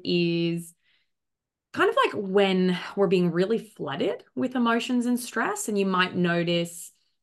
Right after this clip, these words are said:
um, parents might notice they are having a shorter fuse, less patience, more irritable, agitated, or the overwhelm has you zoning out more, really forgetful,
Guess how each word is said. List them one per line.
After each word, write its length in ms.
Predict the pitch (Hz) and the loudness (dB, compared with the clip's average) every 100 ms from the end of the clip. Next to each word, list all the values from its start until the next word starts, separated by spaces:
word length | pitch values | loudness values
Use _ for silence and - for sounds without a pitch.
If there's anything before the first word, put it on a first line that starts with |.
| _ | _
um, 320 | 170 165 165 | -8 -6 -6
parents 320 | - 160 175 180 | -6 -8 -8 -6
might 160 | 180 | -6
notice 320 | 180 156 160 | -4 -6 -6
they 340 | - 165 160 160 | -6 -6 -4 -4
are 80 | 170 | -4
having 300 | 151 151 151 | -4 -8 -8
a 40 | |
shorter 320 | - 160 160 | -6 -4 -4
fuse, 600 | 170 - 208 202 202 190 | -4 -2 0 4 4 2
less 240 | 175 147 - - | -2 -6 -8 -8
patience, 800 | 190 202 185 - 180 175 - - | 4 4 4 0 0 0 -4 -10
more 220 | 160 - | -10 -6
irritable, 840 | 214 202 196 185 180 185 180 180 175 - - _ | 0 4 4 2 2 6 8 6 4 -2 -20 _
agitated, 880 | 185 185 180 - 180 175 175 170 - - | -8 -6 -6 -10 -2 2 4 2 0 2
or 640 | 226 214 214 202 202 - _ _ _ _ _ _ _ | 6 6 8 6 4 -4 _ _ _ _ _ _ _
the 180 | - - | -2 4
overwhelm 480 | 202 196 190 185 180 | 6 6 6 4 2
has 280 | 170 170 165 | 0 -2 -2
you 100 | 156 | -4
zoning 380 | 160 160 151 | -4 -6 -6
out 180 | 147 - | -6 -6
more, 300 | 151 139 175 - _ - | -8 -8 -10 -14 _ 0
really 340 | 175 190 175 | 6 8 8
forgetful, 960 | 170 175 160 147 147 - - 160 180 | 6 2 0 -2 -6 -8 -4 -2 -4